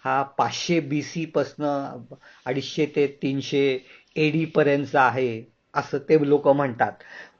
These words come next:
पण तो बराच आधीचा असण्याची शक्यता जास्त आहे. अ, ब्रह्मसूत्रात सांख्य, जैन, बौद्ध, गीता यातली म-, जी मतं आहेत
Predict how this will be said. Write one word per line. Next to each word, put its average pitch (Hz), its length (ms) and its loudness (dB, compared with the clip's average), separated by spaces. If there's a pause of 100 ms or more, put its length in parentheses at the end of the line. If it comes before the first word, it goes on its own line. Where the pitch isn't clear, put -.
पण 208 340 2
तो - 420 0
बराच 139 680 -2 (160)
आधीचा 151 440 -4
असण्याची 170 540 -6
शक्यता 160 520 -2
जास्त 117 380 -8
आहे. - 260 -16 (920)
अ, 151 240 -4 (300)
ब्रह्मसूत्रात 185 1040 2 (600)
सांख्य, 151 760 2 (340)
जैन, 147 720 2 (300)
बौद्ध, 139 640 6 (680)
गीता 131 680 2 (320)
यातली 180 840 0
म-, 147 140 -6 (480)
जी 156 140 0
मतं 147 280 2
आहेत 143 280 4